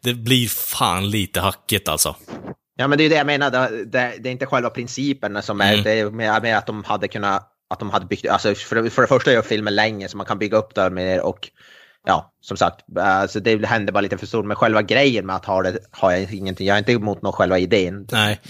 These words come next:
Speaker 1: v-,
Speaker 2: På
Speaker 1: vet
Speaker 2: så
Speaker 1: du,
Speaker 2: sätt.
Speaker 1: vet du vad det här är? Det här är en serie som inte borde varit film.
Speaker 2: Ja, alltså som en serie hade det här kunnat funge-, fungera.
Speaker 1: Mm.
Speaker 2: Så, alltså ha twistarna typ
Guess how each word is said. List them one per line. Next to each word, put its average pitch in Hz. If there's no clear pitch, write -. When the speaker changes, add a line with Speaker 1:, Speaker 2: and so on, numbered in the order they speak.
Speaker 1:
v-, -
Speaker 2:
På 139
Speaker 1:
vet 127
Speaker 2:
så -
Speaker 1:
du, 127
Speaker 2:
sätt. -
Speaker 1:
vet 127
du 123
vad 123
det 117
här 110
är? 131
Det 117
här 123
är 120
en 110
serie 110
som 107
inte 98
borde 98
varit 92
film. 78
Speaker 2:
Ja, 127
alltså 156
som 190
en 180
serie 247
hade 104
det 101
här 101
kunnat 101
funge-, 104
fungera. 95
Speaker 1:
Mm. 117
Speaker 2:
Så, -
alltså 107
ha 107
twistarna 107
typ 95